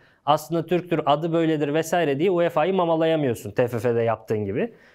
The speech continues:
Onların yaptığı doğru. Çünkü onlar oyuncuyu yetiştirmeye bakıyor. Senin altyapılarında, senin ülkendeki altyapılarda bu oyuncu yetişmiş mi, yetişmemiş mi?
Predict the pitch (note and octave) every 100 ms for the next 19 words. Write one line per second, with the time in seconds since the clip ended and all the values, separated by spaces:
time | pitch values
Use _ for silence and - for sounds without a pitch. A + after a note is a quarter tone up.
0 | _ _ - D#3+ F3+ F#3 F#3+ D#3+ - G#3+
1 | E3 E3+ E3 B3 A#3+ - F#3 G3 F#3 A3
2 | A3 F#3 F#3 G#3+ F#3+ F3 F3 - E3+ F3
3 | F3+ C#3 - G2+ - E3+ F3+ F3+ D#3+ F#3+
4 | F3 D#3+ C3 A#2+ A2+ D#3 F#3 - D#3 A3
5 | F3 D#3 D#3 D#3+ D#3+ C3 D#3+ E3+ D3+ C3
6 | C3 D3+ F#3+ F3+ F3 D#3 D#3+ F3+ D3 D#3
7 | G3 - F#3 E3+ E3+ - B2+ G#2 - G2+